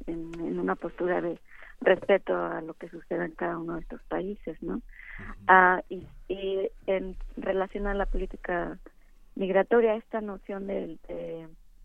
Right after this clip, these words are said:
Speaker 1: de, de establecer un programa de desarrollo social en la región, pues ya implica que la necesidad de establecer acuerdos de cooperación con estos países, porque se tiene que invertir en estos países, ¿no?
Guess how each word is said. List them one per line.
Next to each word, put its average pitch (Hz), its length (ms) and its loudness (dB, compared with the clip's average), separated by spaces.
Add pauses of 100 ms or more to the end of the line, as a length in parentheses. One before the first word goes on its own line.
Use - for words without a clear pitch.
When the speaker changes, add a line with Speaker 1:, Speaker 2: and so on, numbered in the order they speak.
(460)
Speaker 1:
de, 190 100 2 (180)
de 196 100 0
establecer 202 500 6
un 233 100 0
programa 202 480 0
de 190 120 -4
desarrollo 185 500 -12
social 180 340 -8
en 180 160 -8
la 170 80 -6
región, 170 500 -6 (760)
pues 190 180 2
ya 208 280 6
implica 202 520 -8 (100)
que 160 400 -10 (300)
la 175 140 0
necesidad 180 600 -2 (160)
de 180 80 -10
establecer 165 500 -6
acuerdos 175 520 -2
de 175 100 -6
cooperación 208 920 0 (480)
con 170 180 -4
estos 170 240 -8
países, 190 720 -2 (760)
porque - 220 0
se 185 100 4
tiene 208 320 6
que - 120 -4
invertir 190 460 -2
en 196 160 -2
estos 165 280 -10
países, - 520 -10 (120)
¿no? - 180 -8